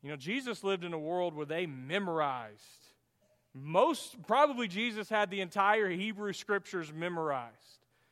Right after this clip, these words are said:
We just don't memorize things very often any longer in our culture because, frankly, we really don't need to. But most of the time, the information stays in our head. And it doesn't always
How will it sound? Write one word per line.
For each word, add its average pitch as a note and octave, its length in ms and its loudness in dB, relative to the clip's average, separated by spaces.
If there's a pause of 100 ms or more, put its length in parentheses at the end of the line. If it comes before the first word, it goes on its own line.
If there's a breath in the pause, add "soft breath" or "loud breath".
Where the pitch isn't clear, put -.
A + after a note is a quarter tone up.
(500)
We B3 160 2
just D#4+ 140 -4
don't D#4+ 200 10
memorize A#3 540 8
things A3+ 260 2
very G#3+ 300 4
often G#3 680 4
any G#3+ 220 -2
longer A3+ 580 4
in G3 160 -2
our G3+ 440 4 (140)
culture G#3+ 500 2
because, A3 420 0 (880 soft breath)
frankly, B3 320 -2
we A3 140 -2
really C4 180 0
don't F3 300 0
need C4+ 400 -2
to. C3 380 -6 (1600 soft breath)
But F3 100 -10
most A3 280 0
of A3 100 -4
the G#3 60 -6
time, G3 220 2
the F#3 80 -4
information F3+ 560 -4
stays D3+ 680 -8
in D3 80 -12
our C3 100 -12
head. E3 340 -4 (1800)
And C3+ 100 -14
it C#3 40 -14
doesn't F#3+ 260 -2
always F#3 240 0